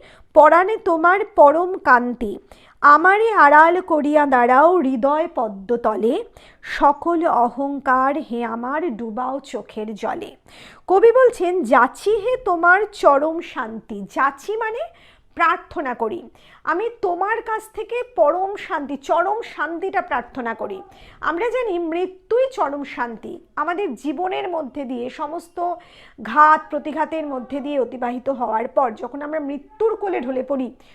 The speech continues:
তখনই জীবনের পরম শান্তি, পরমাত্মাকে লাভ করাকেই বলছেন সেই জীবনের পরম প্রাপ্তি, চরম শান্তির কথা। পরম কান্তি, কান্তি শব্দের অর্থ হচ্ছে লাবণ্য বা শোভা বা সৌন্দর্য। কবি বলছেন, "পরাণে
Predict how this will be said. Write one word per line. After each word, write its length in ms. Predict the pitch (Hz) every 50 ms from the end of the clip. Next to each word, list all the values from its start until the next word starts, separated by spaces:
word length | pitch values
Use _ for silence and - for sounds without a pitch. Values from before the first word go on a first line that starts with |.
| _ _ -
তখনই 460 | - 262 269 269 - 370 349 320 269
জীবনের 420 | 220 220 262 240 269 269 285 294 285
পরম 360 | - 285 269 254 262 285 285
শান্তি, 460 | - - - 233 220 226 214 202 240
পরমাত্মাকে 760 | 208 - 269 269 277 285 302 302 302 - - 359 349 349 339
লাভ 220 | 302 254 226 233 226 - -
করাকেই 400 | - 254 269 262 262 - 349 349
বলছেন 380 | 254 247 233 233 - - 381 480 - - _ - - - _
সেই 240 | - - 339 349 339
জীবনের 460 | 254 254 254 240 277 294 339 453 480
পরম 340 | - - 269 262 269 285 285
প্রাপ্তি, 540 | 247 - 285 269 269 - - - 320 339 339
চরম 280 | - 320 - 233 254
শান্তির 480 | 269 - - - 226 220 214 - 269 240
কথা। 260 | - 226 214 214 240 214
পরম 340 | 214 269 262 262 294 359 466 539 - _ - - - - _ _ _ -
কান্তি, 400 | 370 370 381 370 330 - 302 285
কান্তি 480 | - - 359 349 370 392 453 480 571 605
শব্দের 380 | - - 453 392 302 285 427 392
অর্থ 300 | 349 294 - - - -
হচ্ছে 360 | 359 330 330 339 - 440 494
লাবণ্য 600 | 415 349 262 247 262 254 302 311 285 262 233 214 208
বা 440 | 208 220 247 311 440 571 - - _ _ _ _ _ _ -
শোভা 580 | - - - - 392 427 285 233 240 202 - - _ _ _ -
বা 120 | 247 269 294
সৌন্দর্য। 840 | 294 - 392 403 381 339 302 262 226 208 185 185 - 214 - - - - - - - - - _
কবি 220 | - 349 330 403 440
বলছেন, 380 | - 494 494 466 494 539 523 - -
"পরাণে 460 | - 349 311 311 330 359 403 453 508